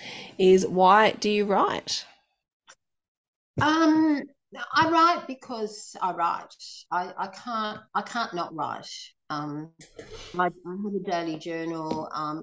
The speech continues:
Speaker 2: even if I'm sitting in a meeting, I have to write. There's
Speaker 1: <laughs>
Speaker 2: something about writing and me that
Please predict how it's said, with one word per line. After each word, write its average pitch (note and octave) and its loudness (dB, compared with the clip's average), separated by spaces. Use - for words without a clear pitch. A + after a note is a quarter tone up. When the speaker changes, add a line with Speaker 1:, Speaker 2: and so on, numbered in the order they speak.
Speaker 2:
even G#3 -2
if - -10
I'm D#3 -4
sitting F3+ -6
in D#3+ -2
a D#3 -4
meeting, D#3+ -6
I C3+ -8
have D#3+ -12
to C#3+ -14
write. D3 -6
There's - -12
Speaker 1:
<laughs> - -
Speaker 2:
something E3+ 0
about D3+ 0
writing C#3 -4
and D#3 -4
me D3+ -6
that D3+ -6